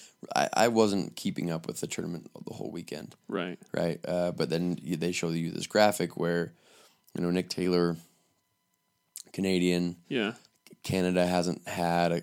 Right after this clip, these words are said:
Speaker 1: a Canadian Op-, like, a, a Canadian win the Canadian Open
Speaker 2: Right.
Speaker 1: in, um, like, sixty-four years or something, since nineteen fifty-nine.
Speaker 2: Yeah.
Speaker 1: So first day he shoots, like, a seventy-five. He's tied for a hundred and twentieth.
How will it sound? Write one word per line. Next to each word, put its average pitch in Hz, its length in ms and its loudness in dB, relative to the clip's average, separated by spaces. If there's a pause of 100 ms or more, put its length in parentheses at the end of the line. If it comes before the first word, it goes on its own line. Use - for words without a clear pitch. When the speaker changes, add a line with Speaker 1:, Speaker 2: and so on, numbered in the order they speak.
(100)
Speaker 1:
a 85 40 -6
Canadian 85 460 -2
Op-, 82 280 -6
like, - 140 -8 (320)
a, 90 40 -2
a 87 40 -4
Canadian 92 760 0
win 90 220 0
the 87 80 -4
Canadian 87 460 -4
Open 85 440 -4 (320)
Speaker 2:
Right. 107 300 -4 (140)
Speaker 1:
in, 85 540 2 (220)
um, 82 480 -4 (340)
like, 87 200 -4
sixty-four 90 840 0
years 87 380 0
or 90 40 -4
something, 87 360 -4
since 87 200 -6
nineteen 87 400 -2
fifty-nine. 87 720 -4 (180)
Speaker 2:
Yeah. 107 200 -10 (1080)
Speaker 1:
So 90 280 2
first 107 320 2
day 101 240 6
he 92 120 2
shoots, - 280 0
like, 90 80 -6
a 90 40 -2
seventy-five. 90 760 4
He's 90 160 0
tied 92 280 2
for 87 180 0
a 90 60 2
hundred 95 360 -2
and 90 120 0
twentieth. - 680 -4